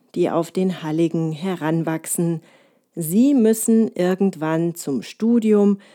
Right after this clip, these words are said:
oder für die Berufsausbildung aufs Festland umziehen.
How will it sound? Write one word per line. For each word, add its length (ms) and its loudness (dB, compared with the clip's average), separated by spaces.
oder 440 2
für 240 0
die 160 0
Berufsausbildung 1500 0
aufs 320 0
Festland 760 -2
umziehen. 760 0